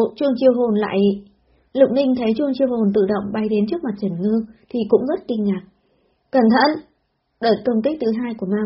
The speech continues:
vương ập đến ngay sau đó. Lâm Minh thấy Trần Ngư còn giữ người thì gọi to. Trần Ngư nhanh chóng lùi về sau, cũng không thắc mắc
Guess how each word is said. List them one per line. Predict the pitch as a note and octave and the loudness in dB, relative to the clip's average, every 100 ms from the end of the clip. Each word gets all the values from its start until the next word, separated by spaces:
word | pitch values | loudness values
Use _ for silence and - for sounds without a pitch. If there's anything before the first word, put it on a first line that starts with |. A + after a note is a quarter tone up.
| G3+ | 0
vương | G#3 G3+ | -2 -2
ập | G3+ | -4
đến | F#3+ F#3+ | -2 -2
ngay | C4 A3 | -2 -4
sau | A3 G3+ | -6 -6
đó. | F#3 G#3 - _ _ - | -6 -8 -10 _ _ -6
Lâm | C#4+ D4 | 0 0
Minh | D4 C#4 | 0 -2
thấy | C4 G#3+ B3+ | -2 -2 0
Trần | C#4 F#3+ | 0 0
Ngư | A3+ A3+ | 0 -2
còn | F#3 - | -4 -2
giữ | C4 | -4
người | D4 A#3 G3 | -2 -2 -2
thì | F#3+ | -4
gọi | F#3+ - | -8 -8
to. | G#3 G#3+ - _ _ _ _ _ _ | -8 -8 -10 _ _ _ _ _ _
Trần | C#4+ B3+ A#3+ | -2 0 0
Ngư | D4 D4+ C#4+ | 0 0 0
nhanh | D4 C4+ | -2 -4
chóng | B3 G#3+ | -4 -4
lùi | C#4 B3+ G3+ | -2 -2 -2
về | F#3 - | -4 -4
sau, | A3+ A3 - _ _ | -6 -6 -10 _ _
cũng | - F#3 | -4 -2
không | C4 G3+ | 0 -2
thắc | A#3+ C4 | -2 -4
mắc | B3 | -4